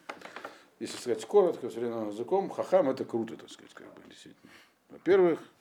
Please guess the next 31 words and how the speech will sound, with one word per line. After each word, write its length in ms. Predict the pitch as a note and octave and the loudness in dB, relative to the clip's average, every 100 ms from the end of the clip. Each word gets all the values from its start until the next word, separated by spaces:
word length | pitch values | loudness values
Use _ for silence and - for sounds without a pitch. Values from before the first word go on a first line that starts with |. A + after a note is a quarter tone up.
| _ _ - - _ _ | _ _ -20 -20 _ _
вот 160 | G2 F2+ | -16 -16
человек 340 | - B2 D3 | -2 0 0
понимает, 340 | C3 A#2+ C3 B2+ | -2 -2 -2 -2
что 140 | B2 | -4
происходит 500 | A#2 F#2+ - F#2+ - | -4 -6 -6 -10 -10
вокруг. 320 | - - - - _ _ _ | -16 -20 -20 -20 _ _ _
И 60 | |
во-вторых, 380 | F#2 F#2 C3 F3 | -18 -8 -4 -4
на 60 | C#3+ | -2
него 180 | D3 D#3+ | 0 0
посмотришь, 480 | C#3 G3+ A#3 C3 | 0 -4 -4 -4
видно, 300 | A2 D3 G#2 | -8 -12 -10
это 220 | F#2 C3+ C3+ | -8 -8 -8
хахам. 400 | A2+ - - - - - - - - _ | -8 -8 -10 -14 -20 -20 -20 -20 -20 _
Его 260 | G2 E3+ | 2 6
уважаешь. 640 | D#3+ B2+ A2+ D2+ - - - _ _ | 6 4 0 -6 -14 -20 -20 _ _
Это 180 | - D#2 | -20 -20
написано. 300 | _ - F2+ | _ -20 -14
Его 120 | G#2+ | -10
на 120 | A2 | -10
лице 260 | A2 G#2+ D#3+ | -10 -6 -2
у 80 | |
него 240 | B2+ A#2 - - - | -2 -2 -6 -20 -16
не 80 | |
просто 340 | G#2 G3 G3+ D#3+ | 0 4 4 2
видна, 380 | C#3 B2 G#2+ F#2 | -6 -4 -4 -6
так 140 | F2 | -8
сказать, 240 | - F2 | -18 -18
мудрость, 360 | G2 F2 D2+ - | -18 -16 -18 -18
а 340 | - A#2 B2 - | -8 -4 -4 2
оз 360 | D#3+ C#3+ - | 2 2 -2